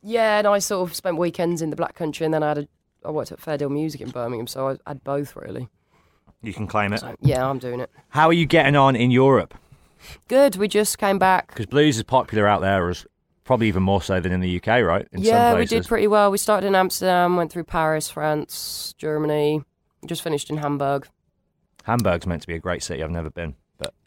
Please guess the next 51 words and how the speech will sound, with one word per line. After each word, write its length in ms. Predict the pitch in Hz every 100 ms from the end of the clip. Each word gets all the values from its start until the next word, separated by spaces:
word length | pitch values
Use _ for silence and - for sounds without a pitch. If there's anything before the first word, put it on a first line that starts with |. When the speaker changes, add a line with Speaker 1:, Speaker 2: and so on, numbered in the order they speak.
| _
Speaker 1:
Yeah, 300 | 170 175 156 -
nice. 440 | - 170 160 - -
Munich, 280 | 165 160 -
Berlin. 520 | 151 151 147 147 143 _ _
So 160 | -
we, 100 | 160 156 -
we 80 |
did 160 | 156 185
about 160 | 185 147
nine 240 | 147 185
dates 300 | - - -
in 60 | 135
Germany, 300 | 127 123 127
so 100 | -
I 40 |
touched 240 | 135 - -
on 80 | 139
a 40 |
lot. 220 | 147 -
But 140 | - 160
yeah, 120 | 202
it 80 | 180
always 200 | 196 190
goes 300 | 156 139 135 - -
pretty 160 | 156
well. 220 | 135 139 135
Germany, 340 | 185 180 156
they 140 | 139 139
seem 180 | 143 135
to 60 |
really 140 | 139 135
like 160 | 127
their 140 | 120 131 _ _ _
blues 280 | 113 127 123
rock. 300 | 127 - _ _
Speaker 2:
Yeah. 220 | 90 85 _ _ _
Speaker 1:
But 100 | 165
yeah, 100 | 175
we 80 | 170
had 100 | 160
really 180 | 165 156
good, 200 | 156 156
um, 240 | 151 151
and 80 | -
again, 160 | 180 180
more 160 | 175
females, 480 | 170 170 175 139 131
which 160 | 123 -
was 100 | 127
super 280 | 135 -
awesome. 260 | 113 131 147